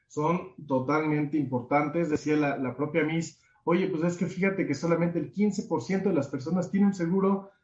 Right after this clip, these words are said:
de gastos médicos mayores". Y digo, desafortunadamente lo vimos durante la pandemia, lo, lo seguimos viendo,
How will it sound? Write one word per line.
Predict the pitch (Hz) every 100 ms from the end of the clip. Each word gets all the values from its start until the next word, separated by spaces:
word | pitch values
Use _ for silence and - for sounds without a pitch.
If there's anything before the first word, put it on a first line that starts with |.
| _ -
de | 147
gastos | 175 185 190 175
médicos | 190 185 175
mayores". | 165 170 202 180 127 - _ _ _
Y | 143
digo, | 160 165
desafortunadamente | 139 143 147 127 147 165 190 180
lo | 156
vimos | 151 175 151
durante | 139 127 123
la | 113
pandemia, | 120 117 135 175 151
lo, | 117
lo | 131 113
seguimos | - 123 175 170
viendo, | 151 160 160 170 170